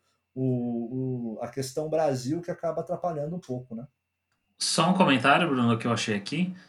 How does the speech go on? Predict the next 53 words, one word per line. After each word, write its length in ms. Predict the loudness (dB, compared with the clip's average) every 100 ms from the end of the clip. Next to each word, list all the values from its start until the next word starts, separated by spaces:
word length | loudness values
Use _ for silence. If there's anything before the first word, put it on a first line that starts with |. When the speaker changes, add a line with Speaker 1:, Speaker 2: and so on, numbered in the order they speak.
| _
Speaker 2:
São 320 | -6 0 2 6
mais 240 | 4 4
de 40 |
dez 220 | 4 4 4
milhões 300 | 4 4 4
de 40 |
assinantes 460 | 2 4 2 2 0
da 100 | 0
Netflix 440 | 2 -2 -6 -4
no 200 | -2 0
Brasil. 560 | 4 2 2 -2 -2 -6 _ _
Pela 160 | 0
reportagem 720 | 2 2 0 4 4 4 2 -2
aqui, 420 | -2 -2 -2 -2 _ _ -20 _ _
da, 320 | -8 -4 -4 -6 -12
de 240 | -10 -10
quem 180 | -4 -4
que 140 | -2
é? 180 | -6 -6 -12 _
Do 180 | 0 2
uol, 480 | 6 6 4 0 -10 _ _ _ _ _ _
tá 80 | 0
falando 300 | 4 4 2
que 100 | 2
já 120 | 2
tem 180 | 4 4
mais 480 | 6 6 6 0
do 100 | -4
que 160 | -6 -8
T 160 | 0 2
V 180 | 2
paga 360 | 2 0 0 -8 _ _ _ _ _ _ _ _
no 100 | -4
Brasil. 300 | -2 -4 -4
Speaker 1:
Mais 240 | -4 -4
que 80 | -4
T 100 | -2
V 120 | -2 0
paga. 280 | 2 2
Então, 180 | 0 -2
errei 280 | 2 2 0
crasso 480 | 0 2 2 0 -4
no 120 | -2
número, 340 | 0 0 0
mas, 180 | 0 0
assim, 280 | -2 -2 -4
a 40 |
gente 140 | -4 -6
tá 100 | -4
falando 300 | -2 -2 -2
de 100 | -4
dez 320 | 0 0 -2
milhões. 520 | -4 -4 -4 -8 -16